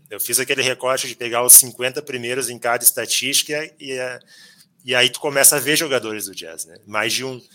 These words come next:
Então, tu não tem alguém lá top cinco, mas tu pegar os cinquenta da, de cada quesito, tu vai achar três, quatro, cinco jogadores do Jazz, né? O que mostra que,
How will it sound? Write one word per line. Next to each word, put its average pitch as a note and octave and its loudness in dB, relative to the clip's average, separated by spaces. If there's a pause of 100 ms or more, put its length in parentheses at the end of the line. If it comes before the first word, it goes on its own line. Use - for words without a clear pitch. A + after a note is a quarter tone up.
(180)
Então, G#2+ -8
tu B2 -10
não B2+ -2
tem C3+ 4
alguém C#3+ 4
lá C3 4
top B2+ -4
cinco, F3 4 (360)
mas A2+ 0
tu D3 -2
pegar D3 0
os D3+ 6
cinquenta C3+ 2 (120)
da, G2 -14
de F#2+ -14
cada A#2+ -4
quesito, C3+ -2
tu C#3+ -12
vai C3+ 0
achar C3+ 4
três, B2+ 4
quatro, A#2 0
cinco C3+ 4
jogadores G#2+ -8
do F#2 -14
Jazz, F2 -10
né? F#2 -20
O F#2 -20
que - -8
mostra A2+ 0
que, C#3 -2